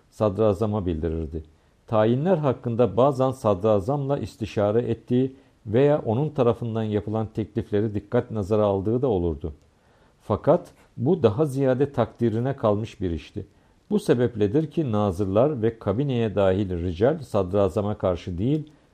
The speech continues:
fakat padişaha karşı mesul idiler.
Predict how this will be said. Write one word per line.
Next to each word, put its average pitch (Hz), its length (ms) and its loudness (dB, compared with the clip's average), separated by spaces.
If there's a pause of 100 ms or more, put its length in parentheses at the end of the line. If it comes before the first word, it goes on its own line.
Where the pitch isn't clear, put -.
(100)
fakat 120 380 0
padişaha 104 640 0
karşı 120 320 0
mesul 104 400 -4
idiler. 82 480 -6